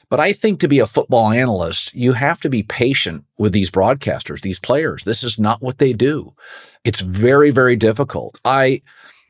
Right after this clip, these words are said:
I don't know how the college guys do it. Like in the N F L, you've got a limited roster. To be a college football analyst and you got eighty-five scholarship players, walk-ons, <laughs> and you get into a blowout game in the,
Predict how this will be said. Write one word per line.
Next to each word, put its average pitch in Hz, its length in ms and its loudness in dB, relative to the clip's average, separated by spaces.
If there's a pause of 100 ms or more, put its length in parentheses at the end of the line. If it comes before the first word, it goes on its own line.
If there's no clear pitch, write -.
(160)
I 175 100 4
don't 226 140 -2
know 151 80 0
how 131 160 0
the 98 80 -4
college 123 500 0
guys 80 300 -4
do 82 180 -4
it. - 100 -8
Like 127 140 0
in 147 80 2
the 185 120 -2
N 220 100 -2
F 127 180 -4
L, 123 180 0
you've 107 140 -4
got 104 140 -2
a 92 60 -4
limited 104 400 -2
roster. 95 500 -2
To - 140 -2
be 190 120 0
a 180 80 2
college 180 640 -2
football 135 380 2
analyst 127 580 -2
and 127 160 0
you 151 80 2
got 135 240 2
eighty-five 143 540 0
scholarship 104 560 -6
players, 127 560 -2 (260)
walk-ons, 135 920 -2 (340)
<laughs> - 340 -20
and 139 220 -2
you 147 60 0
get 165 120 4
into 143 200 0
a 104 40 -4
blowout 113 500 0
game 131 260 2
in 123 40 4
the, 98 160 0